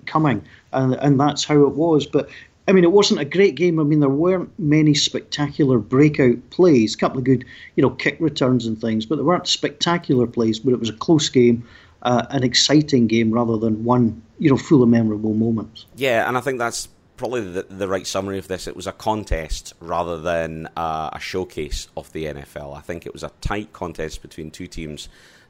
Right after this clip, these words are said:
Speaker 2: The, the Raiders actually moved the ball really well. Josh Jacobs had a day.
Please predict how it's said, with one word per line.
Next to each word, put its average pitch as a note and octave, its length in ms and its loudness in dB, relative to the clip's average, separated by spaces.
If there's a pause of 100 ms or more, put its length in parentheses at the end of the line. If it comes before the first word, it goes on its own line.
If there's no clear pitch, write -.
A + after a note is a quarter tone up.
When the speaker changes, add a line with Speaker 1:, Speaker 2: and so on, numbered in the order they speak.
Speaker 2:
The, D#2 520 -6
the D2+ 160 -14
Raiders F#2 460 -6 (480)
actually D#2+ 380 -8 (100)
moved G2 300 -8
the G2+ 40 -10
ball D#2+ 200 -4
really C#2+ 260 -12
well. F2 260 -2
Josh E2 300 -10
Jacobs - 440 -10
had D#2+ 320 -12
a D#2+ 140 -14
day. F2+ 440 -10